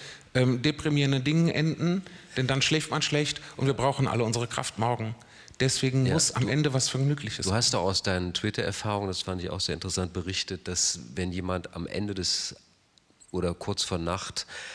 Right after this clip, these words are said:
Speaker 2: noch eine negative Meldung bringt, dann kannst du dir sicher sein, er ist eigentlich nicht auf der Seite der Ukraine, sondern er will, dass die Leute beunruhigt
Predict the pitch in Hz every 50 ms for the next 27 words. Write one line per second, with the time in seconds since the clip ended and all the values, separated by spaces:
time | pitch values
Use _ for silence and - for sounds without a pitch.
0 | - - - - - _ - 87 92 71 76 95 92 95 107 110 104 92 - -
1 | - - 85 80 76 78 80 78 80 76 71 - 87 90 - - 95 92 90 -
2 | 104 90 87 - - 90 90 85 85 92 - - 87 80 90 85 87 82 65 85
3 | - - - - 87 - - 95 - - - 73 - 80 76 78 82 80 82 -
4 | 78 78 82 85 87 - - 82 - - 87 95 92 85 - 87 85 82 78 69
5 | 78 73 85 90 85 87 85 - - 85 78 80 80 80 - 82 64 - 90 -
6 | 127 123 120 107 104 95 92 - - -